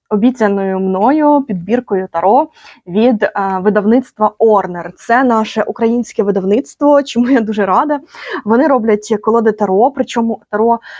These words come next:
не просто звичайні, а суперексклюзивні. Вони, м, започатковують навіть, е, кампанії на Кікстартері, і ці колоди є таким собі, е, надбанням колекціонерів. І я дуже рада, що ми в Україні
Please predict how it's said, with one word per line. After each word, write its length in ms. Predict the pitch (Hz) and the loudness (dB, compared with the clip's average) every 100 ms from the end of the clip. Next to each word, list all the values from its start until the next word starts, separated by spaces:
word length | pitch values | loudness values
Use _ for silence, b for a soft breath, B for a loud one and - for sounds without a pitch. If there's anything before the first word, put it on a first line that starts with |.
| B 240 | B -4
не 80 | |
просто 460 | 247 196 185 - 220 | 0 0 0 0 -2
звичайні, 600 | 220 254 - 269 320 320 | 0 -2 0 2 2 0
а 180 | - 226 | 0 0
суперексклюзивні. 1300 | 247 254 220 - 214 - - 208 190 214 262 277 294 285 | 0 -4 -2 -6 -10 -10 -4 -2 0 0 2 2 2 2
Вони, 320 | 240 240 269 | 2 2 4
м, 380 | 247 - 208 202 | 2 -2 -6 -4
започатковують 840 | 202 214 - - 240 226 214 208 | -4 -6 -6 -2 0 2 0 2
навіть, 440 | 202 208 214 208 208 | 2 2 2 -2 -4
е, 200 | 202 196 | -2 0
кампанії 520 | 226 220 233 254 226 | 0 2 2 2 2
на 100 | 208 | -2
Кікстартері, 760 | 196 190 - 208 240 240 226 226 | -6 -12 -6 -2 -2 -4 -2 -2
і 220 | - 208 | -4 -8
ці 400 | - - 214 226 B B B - | -8 0 2 2 B B B 0
колоди 420 | 220 220 226 214 | 2 4 4 2
є 260 | 190 214 | 2 2
таким 280 | 208 202 214 | 2 0 0
собі, 440 | - 202 208 208 208 _ _ _ - | 0 0 2 2 0 _ _ _ -6
е, 140 | 202 196 | -2 2
надбанням 880 | 214 220 208 233 233 226 233 233 220 - | 2 2 2 2 4 4 2 0 -4 -2
колекціонерів. 880 | 247 240 - 254 208 190 247 339 320 B B 302 | 0 -2 0 0 0 0 0 -2 -6 B B -8
І 80 | - | 0
я 120 | 226 | 0
дуже 220 | 240 240 220 | 2 2 2
рада, 260 | 240 269 | 2 2
що 600 | 262 - 240 226 220 214 | -2 -6 -2 2 2 2
ми 140 | 208 233 | 2 0
в 60 | |
Україні 760 | 294 233 220 180 180 185 240 | 0 0 -2 -2 -4 -4 -2